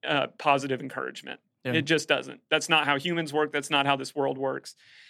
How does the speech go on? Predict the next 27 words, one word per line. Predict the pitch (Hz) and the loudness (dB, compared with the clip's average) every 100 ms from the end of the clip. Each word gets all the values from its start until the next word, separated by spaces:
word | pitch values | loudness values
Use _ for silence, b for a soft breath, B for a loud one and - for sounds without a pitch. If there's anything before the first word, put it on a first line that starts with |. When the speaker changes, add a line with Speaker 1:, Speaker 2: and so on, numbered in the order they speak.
| B B B | B B B
Speaker 1:
And, | 151 143 143 | 4 6 4
um, | 139 135 131 | 4 2 -4
so | - 170 165 | 2 4 4
hear | 170 185 208 | 2 4 4
us | 202 | 6
out. | 190 180 | 4 6
We | 156 | 2
think | 202 180 | 0 0
you're | 170 | 0
doing | 143 156 | 2 0
great | 160 156 - | 2 0 4
things, | 151 165 143 | 2 2 0
but | 131 147 _ - | -2 -4 _ -6
especially | 127 - 202 - 190 175 147 | -4 2 2 4 4 4 2
to | 160 | 0
what | 151 | 0
David | 151 160 156 | 2 2 2
and | 135 | 2
Lisa | 139 151 156 | -2 -2 -2
are | 135 | -2
saying, | - 147 151 139 | -2 2 2 2
like, | 135 - b b b | -2 -6 b b b
hear, | - 190 - | -6 -2 -2
hear | - 196 240 | 0 2 4
us | 175 - 156 | 2 0 0
out. | 160 175 147 | 4 4 4
Like, | 151 139 | 2 0